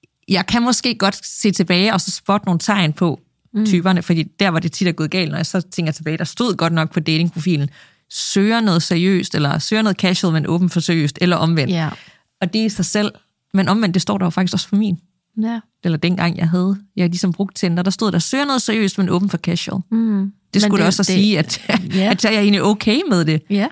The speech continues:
Speaker 1: Men det er, fordi jeg synes, det var, og er, kan være meget voldsomt at s-, at sige, "Søger noget seriøst, punktum."
Speaker 2: Ja.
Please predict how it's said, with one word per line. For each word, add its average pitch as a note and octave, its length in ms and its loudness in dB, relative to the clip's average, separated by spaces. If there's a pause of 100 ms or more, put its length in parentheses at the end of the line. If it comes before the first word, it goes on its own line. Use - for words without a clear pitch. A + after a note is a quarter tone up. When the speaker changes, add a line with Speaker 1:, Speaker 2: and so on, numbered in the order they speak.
(100)
Speaker 1:
Men A3+ 100 0
det D4 40 2
er, - 20 2
fordi C#4+ 120 -2
jeg C4 80 0
synes, G#3+ 160 0
det F#3+ 120 -2
var, F3+ 220 -2 (600)
og F#3 140 0
er, F3+ 240 0
kan G3 160 -2
være F3 120 2
meget F3 200 2
voldsomt F3+ 320 0
at F3+ 60 2
s-, - 280 -6
at F3+ 80 2
sige, - 280 -2
"Søger C4+ 160 -4
noget A#3+ 160 -2
seriøst, E3 280 -4
punktum." F3+ 200 0
Speaker 2:
Ja. F#3+ 60 -4